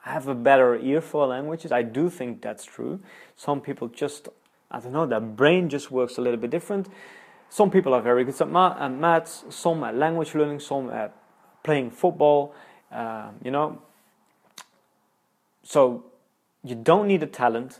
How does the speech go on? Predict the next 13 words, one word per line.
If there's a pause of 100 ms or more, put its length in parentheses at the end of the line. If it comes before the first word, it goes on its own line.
(120)
that's
for
sure.
You
don't
need
a
lot
of
money, (800)
but
you
need